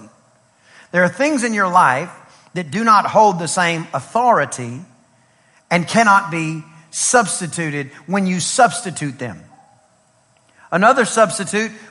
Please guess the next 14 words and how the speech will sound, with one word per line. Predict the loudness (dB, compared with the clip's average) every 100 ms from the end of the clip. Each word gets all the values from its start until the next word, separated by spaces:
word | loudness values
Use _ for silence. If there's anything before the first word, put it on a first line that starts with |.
| -6
would | -4
be | -2 -4 -6 -4
like | 2 2 0 -8 -20 -20 -16 -6
a | -4
sugar | -4 -2 0 0 -2
substitute, | 0 0 0 -6 -10 -10 -10 -16 _ _ _ _ _ _ -2
where | 0 2
everything | 2 4 2 0 0 0
is | -2
compared | -2 -2 2 4 2
to | 0
the | -6
real | 0 2 2
thing. | 0 -10